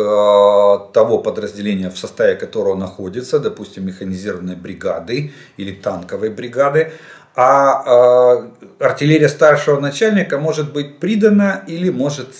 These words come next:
быть, э, назначена как поддерживающая.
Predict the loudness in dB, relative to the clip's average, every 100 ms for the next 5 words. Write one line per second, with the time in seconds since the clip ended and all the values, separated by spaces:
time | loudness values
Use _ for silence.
0 | -20 -16 -12 -12 -8 -4 -4 -6 -2 2
1 | 4 4 2 0 2 0 0 -6 -6 -2
2 | -2 -2 -2 -4 -6 0 0 0 -14 -16
3 | -16 -18 -18